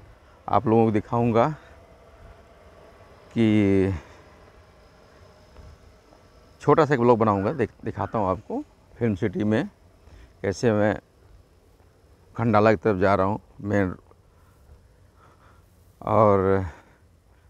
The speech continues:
आगे खंडाला है जहां कुछ शूटिंग चल रही है। आज मैं थोड़ा सा एक शूटिंग का भी दृश्य दिखाऊंगा, ज़्यादा तो नहीं, लेकिन अभी तैयारी होगी, अभी तो स्टार्ट हुआ नहीं होगा। सात की शिफ्ट रहती है, तो स्टार्ट होते होते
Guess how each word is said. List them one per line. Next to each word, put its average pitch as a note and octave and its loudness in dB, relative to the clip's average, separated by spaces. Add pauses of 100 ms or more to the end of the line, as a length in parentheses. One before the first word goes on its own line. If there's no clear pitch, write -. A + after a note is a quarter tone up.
(840)
आगे G#2 -4
खंडाला G2+ 0
है G#2+ -4
जहां G#2+ -4 (360)
कुछ G2+ -10
शूटिंग A2+ -4
चल G2 2
रही F#2+ -2
है। A#2 -6
आज G#2 -4
मैं G2+ -2
थोड़ा C3 2
सा B2+ -4
एक A#2+ -4
शूटिंग A#2+ -6
का B2 2
भी A#2 0
दृश्य A2 -4
दिखाऊंगा, F#2+ -6 (840)
ज़्यादा G#2+ 0
तो C3+ -2
नहीं, C#3 0
लेकिन C#3+ -2
अभी B2+ -2
तैयारी B2 4
होगी, B2+ -2
अभी A#2+ -8
तो A#2+ -12
स्टार्ट A2 -2
हुआ A2 -2
नहीं G#2+ -4
होगा। E2+ -8 (540)
सात G2 4
की A#2 -4
शिफ्ट - -4
रहती G2 -2
है, A2+ -2 (920)
तो A2 2
स्टार्ट - -4
होते A2+ -4
होते A#2+ 2